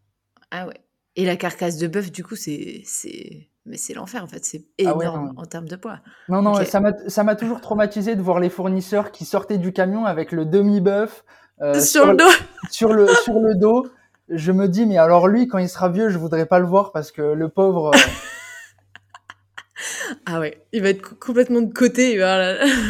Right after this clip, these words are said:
Speaker 1: la, <laughs> la charcute incri-, in-, incrustée dans le, <laughs> dans l'épaule, putain, ok.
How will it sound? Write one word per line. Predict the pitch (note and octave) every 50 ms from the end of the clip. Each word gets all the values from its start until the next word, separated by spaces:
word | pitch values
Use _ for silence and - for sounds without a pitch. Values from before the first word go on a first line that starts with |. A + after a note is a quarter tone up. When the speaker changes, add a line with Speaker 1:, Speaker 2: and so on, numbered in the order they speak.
| D4 C4+
Speaker 1:
la, |
<laughs> | E4
la | C4 G#3+
charcute | A3+ - B3 A#3+ A#3 A#3+ B3+ A#3+ -
incri-, | B3+ B3+ B3+ C#4 D4 C#4 -
in-, | - C4+ C#4 D4 D4+
incrustée | B3 C4+ - - D4+ D4 D4 - C#4+ C#4
dans | C4 A3+ G#3+
le, | G#3 - - D4 C#4+ - D#4+ D#4 D4+ E4+ F#4 E4 B3+ - E4+ A4+ A4+ A4+ A4+ A4+ A4+ F#4 C4 -
<laughs> |
dans | G3+ F#3+ C4+ C4+
l'épaule, | C#4 D4 C#4+ B3+ - - B3+ C#4 C#4 C4+ C4+
putain, | - - - - F3+ E3+ - -
ok. | G3 F#3 - - F3+